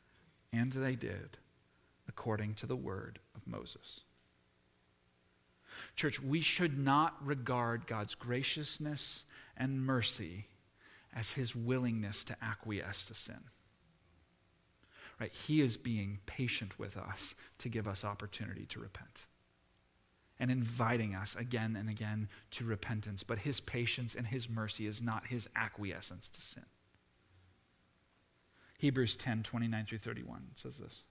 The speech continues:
Sorry, thirty through thirty-one. "For we know him who said, 'Vengeance is mine, I will repay.' And again, the Lord will judge his people." Verse thirty-one, "It is a fearful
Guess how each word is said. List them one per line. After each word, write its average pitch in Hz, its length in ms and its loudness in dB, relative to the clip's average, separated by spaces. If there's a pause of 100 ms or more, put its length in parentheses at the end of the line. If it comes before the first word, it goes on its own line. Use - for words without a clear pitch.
(460)
Sorry, 110 220 -2
thirty 117 300 -2
through - 160 -12
thirty-one. 123 340 -12 (1400)
"For 143 160 4
we 151 100 6
know 147 280 4
him 131 320 2
who 113 140 0
said, 101 340 -4 (1000)
'Vengeance 127 720 2
is 113 300 0
mine, 98 480 0
I 117 200 0
will 113 260 2
repay.' - 480 -6 (1200)
And 135 140 2
again, 127 340 4
the 117 120 2
Lord 117 340 4
will 113 120 0
judge 113 440 0
his 110 180 -2
people." - 560 -10 (1120)
Verse 123 220 -4
thirty-one, 113 480 -2
"It 139 260 0
is 107 380 -2
a 117 140 -2
fearful 120 800 -4